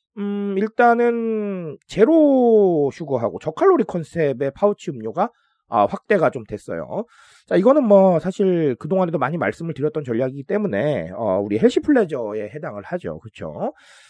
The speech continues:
자, 그리고, 어, 새로운 맛의 대용량 커피와 에이드도 들어와 있습니다. 그래서,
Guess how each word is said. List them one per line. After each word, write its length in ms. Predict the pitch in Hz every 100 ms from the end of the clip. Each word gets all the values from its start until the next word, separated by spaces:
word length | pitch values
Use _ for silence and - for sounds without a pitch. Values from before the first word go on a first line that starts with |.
| _ _
자, 160 | - 185
그리고, 680 | 233 269 202 175 196 117 170
어, 580 | 180 180 180 180 175
새로운 560 | 170 311 359 349 339 320
맛의 480 | 233 175 170 220 226
대용량 400 | - 175 190 185
커피와 420 | - 170 170 151
에이드도 360 | - 139 139 131
들어와 260 | - 143 123
있습니다. 360 | - 104 92
그래서, 380 | 101 104 202 175